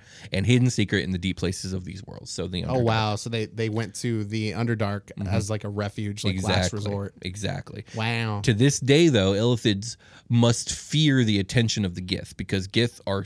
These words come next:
Speaker 1: constantly on the hunt for more Illithids.
Speaker 2: <laughs> Oh, man.
Speaker 1: Yeah. So all, all colonies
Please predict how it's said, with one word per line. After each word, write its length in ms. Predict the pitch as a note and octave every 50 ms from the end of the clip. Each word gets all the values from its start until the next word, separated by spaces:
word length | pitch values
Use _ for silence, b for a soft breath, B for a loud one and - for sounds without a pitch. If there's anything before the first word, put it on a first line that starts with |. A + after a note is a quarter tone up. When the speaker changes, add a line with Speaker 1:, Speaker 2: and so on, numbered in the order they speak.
| -
Speaker 1:
constantly 720 | - - - A#2 A#2 A2+ G#2+ - - G#2 - - G#2 G2+ G2
on 160 | F#2+ G2 G2
the 80 | E2+ D2+
hunt 320 | F2+ A2+ E2 - - -
for 100 | - - G#2
more 220 | G2 F#2+ F2+ D#2+
Illithids. 460 | D#2 F2 E2+ C#2+ D2 C3 - F#3 F3 F3
Speaker 2:
<laughs> 0 |
Oh, 60 | G3 F3
man. 500 | D#3+ D#3 E3 F#3 F#3+ E3+ C3+ A2+ G#2+ G#2+ G#2
Speaker 1:
Yeah. 200 | - - - F#2+
So 400 | - - - A2+ G#2 G2+ F#2 B B B B B
all, 280 | B B2+ C#3+ D3+ D#3+ D3
all 160 | D3+ D#3+ F3
colonies 720 | E3+ - E3+ D3+ D3+ D3 B2 G2+ F#2 F2+ F2+ F#2 -